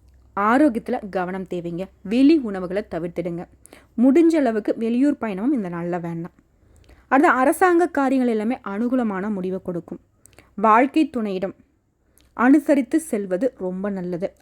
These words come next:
ஆணா இருக்கட்டும், பெண்ணா இருக்கட்டும், சிம்ம ராசிக்காரங்களே, உங்க வாழ்க்கை துணை ஏதாவது பேசுறாங்க, ஏதாவது நச்சரிக்கிறாங்க, இல்ல ஏதாவது ஒண்ணு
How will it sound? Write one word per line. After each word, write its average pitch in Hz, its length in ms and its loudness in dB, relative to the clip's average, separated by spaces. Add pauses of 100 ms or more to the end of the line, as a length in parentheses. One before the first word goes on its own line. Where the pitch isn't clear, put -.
ஆணா 190 260 -2
இருக்கட்டும், 202 420 -4
பெண்ணா 190 180 -4
இருக்கட்டும், 175 260 -8
சிம்ம 190 280 -6
ராசிக்காரங்களே, 185 580 -2 (220)
உங்க 202 200 -4
வாழ்க்கை 262 380 2
துணை 247 200 -4
ஏதாவது 220 340 -2
பேசுறாங்க, 208 640 -4 (200)
ஏதாவது 226 300 0
நச்சரிக்கிறாங்க, 202 520 -2
இல்ல 196 120 0 (220)
ஏதாவது 226 480 2
ஒண்ணு 262 100 2